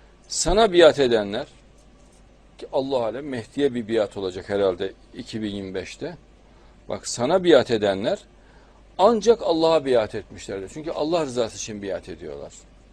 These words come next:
Allah'ın eli onların ellerinin üzerindedir. Yani Peygamber'e sallallahu aleyhi ve sellem biat ediyorlar.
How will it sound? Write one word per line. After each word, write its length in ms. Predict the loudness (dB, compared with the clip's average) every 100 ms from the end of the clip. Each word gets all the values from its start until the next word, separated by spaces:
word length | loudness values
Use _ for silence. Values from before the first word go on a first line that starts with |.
| -20 -20 -20 -20 -20 -20 -20 -20 -20 -20 -20 -20 -20 -20 -20 -20 -16 2
Allah'ın 380 | 4 6 4 2
eli 420 | 4 6 6 4 -6 0
onların 400 | 2 4 2 2
ellerinin 380 | 2 4 0 -2
üzerindedir. 720 | 0 2 2 0 -2 -12 -18 -20 -20 -20 -20 -20 -20 -20 -20 -20 -20 -20 -20 -20 -20 -20 -20 -20 -20 -20 -20 -20 -12
Yani 220 | -6 -6
Peygamber'e 800 | -4 -4 0 -2 0 -2 -2 -6 -14 -20 -20 -20 -20 -20 -20 -20 -20 -20 -18
sallallahu 640 | -8 -8 -8 -8 -6 -4
aleyhi 100 | -4
ve 60 | -6
sellem 340 | -8 -8 -2
biat 240 | 0 0
ediyorlar. 340 | -6 -8 -8